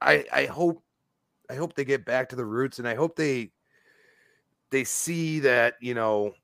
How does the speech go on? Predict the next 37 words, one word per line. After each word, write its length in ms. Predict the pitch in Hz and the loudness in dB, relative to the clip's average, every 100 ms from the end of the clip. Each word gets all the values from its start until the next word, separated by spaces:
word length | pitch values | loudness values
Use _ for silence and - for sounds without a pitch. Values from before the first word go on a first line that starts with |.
| _ _ _ _ | _ _ _ _
they 140 | - 143 | -6 -4
can 180 | 160 143 | -2 2
really 280 | 147 147 | 2 2
have 320 | 113 135 135 120 | 2 4 4 2
something 380 | 127 117 107 | -4 -4 -6
here, 280 | 101 107 107 | -4 0 0
because 600 | 101 101 110 104 101 - - | 0 -2 0 0 -2 -10 -4
there's 200 | 123 110 | -4 -4
a 40 | |
lot 300 | 113 123 127 | 0 4 4
of 80 | 120 | 2
people 360 | 120 104 110 | -4 -4 0
that 180 | 107 104 | 2 0
really 580 | 98 117 110 104 101 98 _ _ _ _ _ | 0 -2 -2 -2 -4 -8 _ _ _ _ _
don't 240 | 110 117 104 | -2 -2 0
understand 640 | 107 101 - 107 104 98 | -2 -4 -4 -2 -2 -2
what 160 | 98 | -4
Max 300 | 92 101 - | -2 -4 -4
Payne 280 | - 98 95 | -10 -8 -6
is 200 | 98 95 | -4 -6
to 60 | - | -8
video 380 | 82 98 92 85 | -8 -6 -4 -4
gaming. 480 | 82 80 78 78 - | -6 -8 -10 -16 -8
You 140 | 107 | 2
know 60 | 110 | 6
what 100 | 107 | 6
I'm 100 | 107 | 4
saying? 380 | 113 110 107 101 - - - - | 2 2 2 -2 -12 -20 -20 2
And, 360 | 120 113 107 104 _ | 6 6 6 -2 _
and 220 | 113 110 | -2 2
that's 200 | 127 139 | 4 4
something 460 | - 143 - 127 120 | 4 4 4 0 2
that, 380 | 117 110 107 - _ _ _ _ _ _ | 4 6 6 4 _ _ _ _ _ _
you 140 | 117 | 0
know, 180 | 113 107 | 4 4
I 120 | 107 | 4
think 440 | 101 127 104 - | 2 -2 -4 -12